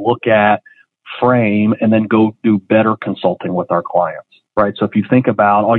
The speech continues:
use the trucking industry as an example. Think about these trucking companies out there. Um, they typically don't have the most robust technology. If you can show them some data and dashboards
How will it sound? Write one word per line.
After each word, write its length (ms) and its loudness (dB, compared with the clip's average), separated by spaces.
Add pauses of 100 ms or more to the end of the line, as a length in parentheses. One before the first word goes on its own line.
(120)
use 60 -4
the 80 -4
trucking 420 -4
industry 440 -4
as 80 -4
an 80 -8
example. 580 0 (560)
Think 160 2
about 260 0
these 220 -8
trucking 300 -2
companies 400 -4
out 260 0
there. 320 0 (400)
Um, 280 0 (100)
they 140 2
typically 520 -2
don't 260 -2
have 380 -2
the 80 -6
most 340 -4
robust 440 -2 (100)
technology. 760 -4 (360)
If 160 2 (100)
you 160 4
can 180 -2 (200)
show 240 2
them 360 -2
some 240 -8
data 480 2
and 160 -6
dashboards 680 -2